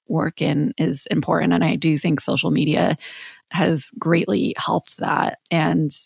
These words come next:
at least in the science and space industry, my experience has been that people are usually overjoyed <laughs> to talk to you about,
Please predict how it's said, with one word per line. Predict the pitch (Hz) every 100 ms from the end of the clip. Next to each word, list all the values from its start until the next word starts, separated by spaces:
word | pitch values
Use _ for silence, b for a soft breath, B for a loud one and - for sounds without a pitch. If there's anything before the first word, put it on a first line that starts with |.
| - -
at | - 170
least | 190 202 -
in | 175
the | 170
science | - 170 170 170 180 -
and | 151
space | - 175 175
industry, | 220 226 - - 240
my | 190 175
experience | 160 151 - 165 165 147
has | 156 -
been | 156 156
that | 147 151 - B B B
people | - 185 170
are | 165 165
usually | 156 165 175 160 170 160
overjoyed | 156 147 165 147 151 139 151 -
<laughs> |
to | - 208
talk | - 190 185 -
to | 165
you | 160
about, | 156 147 143 143 165